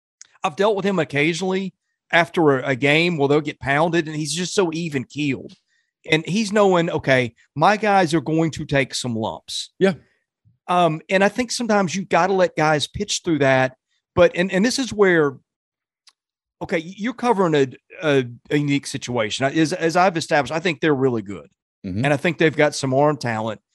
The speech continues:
Speaker 1: but you're dealing with a coach who just put whatever word you want on it, flirted with L S U or whatever.
Speaker 2: Oh, he, he went
Speaker 1: People
Speaker 2: for the
Speaker 1: got ma-
Speaker 2: job. He interviewed
Speaker 1: people
Speaker 2: for
Speaker 1: get
Speaker 2: the job. It's a real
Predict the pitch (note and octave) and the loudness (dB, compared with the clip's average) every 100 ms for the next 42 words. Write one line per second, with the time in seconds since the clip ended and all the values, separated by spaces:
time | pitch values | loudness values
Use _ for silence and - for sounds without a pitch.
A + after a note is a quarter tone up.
0 | _ _ C#3+ C#3+ A3+ A#3+ A#3+ G3 D3 C3+ | _ _ -6 -4 -4 -2 0 0 -2 -6
1 | - E3 E3+ D3+ - - - _ _ _ | -4 0 2 0 -2 -12 -14 _ _ _
2 | - E3+ D#3+ E3 - - _ _ _ _ | -8 -6 0 0 0 -4 _ _ _ _
3 | _ _ - - G#3 D#3+ E3 D3 C#3 C#3 | _ _ -6 0 2 2 2 2 2 2
4 | D#3 C#3 C3 C3+ D#3 B2+ B2 - D3 D3 | 2 0 -4 -2 -2 -2 -4 -6 2 4
5 | D3+ C3+ C#3 C3+ B2+ - F3 E3+ B2+ B2+ | 4 0 -2 0 -2 -4 -2 2 2 2
6 | A#2+ A2 A#2 A#2+ - F3 B2+ B2+ D3+ D3 | 0 -2 -4 -6 -2 2 2 2 2 2
7 | - G2+ F#2 D#2+ D#2+ D2 - _ B2+ B2+ | 2 0 2 0 -2 -4 -12 _ -4 -2
8 | D#3 D3 A#2+ A#2 - F#2+ F2+ E2+ D#2 C#2 | 2 4 4 4 2 0 0 2 0 -2
9 | - - C#3 F#3+ | -6 -2 2 4